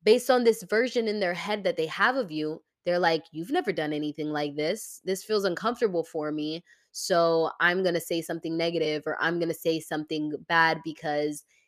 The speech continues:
either I don't believe I can do this myself, so I don't believe that you can do it, or I don't believe that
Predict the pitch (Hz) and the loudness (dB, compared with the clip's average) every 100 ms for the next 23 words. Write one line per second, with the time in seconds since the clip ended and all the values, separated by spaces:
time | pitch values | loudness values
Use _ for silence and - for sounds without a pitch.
0 | _ 190 180 160 190 214 233 220 240 226 | _ -2 2 6 8 8 8 4 4 4
1 | 220 220 190 202 202 180 156 202 214 - | 2 2 2 2 2 0 0 0 0 4
2 | 160 170 180 175 170 156 139 160 196 269 | 6 6 4 2 2 0 0 -2 -4 -2
3 | 294 311 311 - _ 180 190 185 180 185 | -2 -2 -4 -8 _ 2 4 4 4 2
4 | 180 - 170 180 170 165 165 160 151 151 | 0 0 -2 -2 -4 -2 -2 0 2 2
5 | 151 | 0